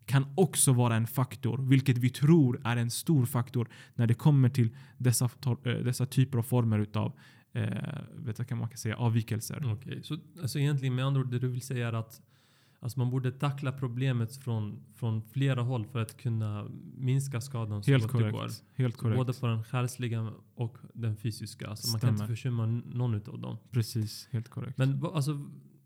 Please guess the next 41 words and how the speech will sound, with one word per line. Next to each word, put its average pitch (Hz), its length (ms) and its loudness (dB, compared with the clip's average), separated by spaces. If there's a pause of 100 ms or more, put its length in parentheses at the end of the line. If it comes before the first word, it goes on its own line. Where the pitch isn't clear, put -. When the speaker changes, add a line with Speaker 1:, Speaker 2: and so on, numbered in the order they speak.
(260)
Speaker 2:
jag 151 120 0
vill 170 120 -2
även 160 180 0
diskutera, 143 400 -2
vad 143 160 0
har 156 140 0
det 143 60 0
egentligen 135 420 -2
för 143 80 -6
orsaker? 143 600 -4
Varför 131 520 -4 (160)
kan 127 220 -2
det 127 160 -2
bli 131 320 -2
så 143 120 -8
att 113 160 -6
man, 110 300 -4 (280)
eh, - 60 -8
hamnar 123 360 -2
i 113 80 -2
ett 110 160 -6
självskadebeteende? 110 1120 -6 (240)
Speaker 1:
Aha. 104 180 -4
Speaker 2:
Eh, - 240 -10 (1500)
på, 135 100 6
på, 127 240 4
på 147 60 4
det 143 60 2
Speaker 1:
Eh, 139 80 2
Speaker 2:
fysiska 143 360 -2
planet 113 240 -2
Speaker 1:
ja, 151 60 10
Speaker 2:
i 139 60 12
alla 120 200 8
fall, 107 120 -2
om 117 60 -2
vi 117 60 2
Speaker 1:
precis. 110 280 4 (100)
Speaker 2:
börjar 110 140 0
där. 107 580 4
Speaker 1:
Ehm, 117 240 -2